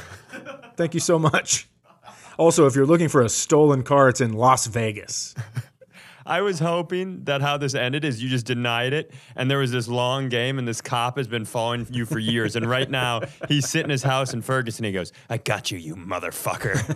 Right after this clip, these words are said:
Speaker 2: <laughs>
Speaker 1: Yeah, exactly. <laughs>
Speaker 2: Let's, let's talk about Johnny Holmes here,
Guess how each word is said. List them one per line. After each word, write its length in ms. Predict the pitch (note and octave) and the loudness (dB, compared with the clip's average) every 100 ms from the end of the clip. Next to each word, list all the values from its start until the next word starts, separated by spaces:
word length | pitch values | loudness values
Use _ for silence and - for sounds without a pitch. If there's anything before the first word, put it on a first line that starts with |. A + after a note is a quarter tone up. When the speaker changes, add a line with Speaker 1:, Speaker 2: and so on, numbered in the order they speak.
| - - F3+ - | -4 -2 -2 2
Speaker 2:
<laughs> 20 | |
Speaker 1:
Yeah, 180 | D#3+ B2 D#3 | 2 4 0
exactly. 840 | D3 - D#3 - A#2 - - - - _ _ | 0 0 0 0 -6 -12 -14 -14 -16 _ _
<laughs> 120 | C3+ - - F#3+ - E3+ - - - - - _ - _ _ _ _ _ _ _ - | -14 -14 -10 -10 -8 -12 -10 -14 -12 -12 -12 _ -16 _ _ _ _ _ _ _ -2
Speaker 2:
Let's, 380 | G3 C#4 - - | 0 0 -4 -2
let's 220 | A3+ C#4 | -2 -2
talk 240 | D#4 E4+ D#4 | -2 -2 0
about 260 | A#3 F#3+ | 0 0
Johnny 320 | D#3 E3+ D#3 | 0 0 0
Holmes 460 | C3+ A2+ G2 G2 A#2 | 0 -2 -4 -10 -8
here, 280 | B2+ G#2 | -6 -6